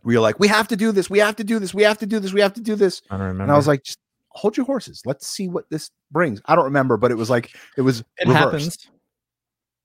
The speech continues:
Speaker 1: It was,
Speaker 2: Yeah.
Speaker 1: it was reversed.
Speaker 2: Yeah.
Speaker 1: That's a
Speaker 2: See,
Speaker 1: good
Speaker 2: I think
Speaker 1: question.
Speaker 2: Bi-, I think Bill sees that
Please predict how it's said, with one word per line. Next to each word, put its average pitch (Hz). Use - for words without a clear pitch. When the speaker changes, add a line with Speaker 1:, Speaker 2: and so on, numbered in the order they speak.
Speaker 1:
It 131
was, 120
Speaker 2:
Yeah. 104
Speaker 1:
it 123
was 123
reversed. 113
Speaker 2:
Yeah. -
Speaker 1:
That's 120
a 196
Speaker 2:
See, 123
Speaker 1:
good 143
Speaker 2:
I 131
think 139
Speaker 1:
question. 131
Speaker 2:
Bi-, -
I -
think 143
Bill 113
sees 95
that 95